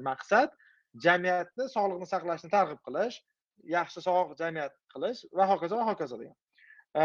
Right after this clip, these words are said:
va men shu fikrga to'laqonli qo'shilaman. O'ylaymanki, professional sportga pul berish, e, albatta maqsadga muvofiq emas. E, chunki bu, e, e, public good emas. Bu anada bir gaplashuvdik, podkast bo'luvdi-ku, ana ijtimoiy tovar emas. Chunki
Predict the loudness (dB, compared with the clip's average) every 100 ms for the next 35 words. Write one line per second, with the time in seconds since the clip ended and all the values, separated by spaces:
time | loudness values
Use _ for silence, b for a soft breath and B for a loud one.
0 | 6 6 6 -2 -6 -16 _ -10 -8 -8
1 | -4 -2 -2 -4 -4 -6 -4 -8 -8 -10
2 | _ _ _ 4 4 4 0 0 0 -2
3 | -6 _ 2 2 4 2 2 2 2 2
4 | -2 -4 0 4 4 2 -2 -4 2 6
5 | 6 4 0 0 -2 -2 2 2 0 -6
6 | 0 2 2 -2 _ _ _ _ 2 2
7 | 2 0 -6 -10 -4 -2 2 2 2 -2
8 | 2 4 4 0 _ _ -6 -2 0 0
9 | -2 -6 _ 2 4 4 2 -2 -4 -2
10 | -4 -4 -12 -10 -8 -6 2 2 2 -2
11 | -2 -2 0 2 2 2 0 2 2 2
12 | -2 2 6 6 6 6 4 -2 -12 -6
13 | -6